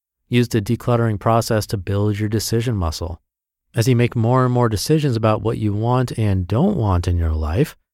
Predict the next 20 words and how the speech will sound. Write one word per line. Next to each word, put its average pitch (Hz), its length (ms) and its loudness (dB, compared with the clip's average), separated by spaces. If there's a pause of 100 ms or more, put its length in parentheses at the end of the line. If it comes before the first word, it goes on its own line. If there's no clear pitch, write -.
(260)
you'll 120 140 0
get 135 180 2
better 131 200 4
at 127 120 2
making 131 340 -2
intentional 117 720 -2
decisions. 90 720 -4 (500)
Building 107 300 0
this 107 160 0
muscle 107 400 2
is 107 100 2
what 104 100 0
makes 101 260 -2
intentional 101 520 -2
living 113 420 2
easier 101 680 2 (380)
over 87 220 0
time. 92 400 -4 (1040)
Number 120 200 0
nine, 117 400 2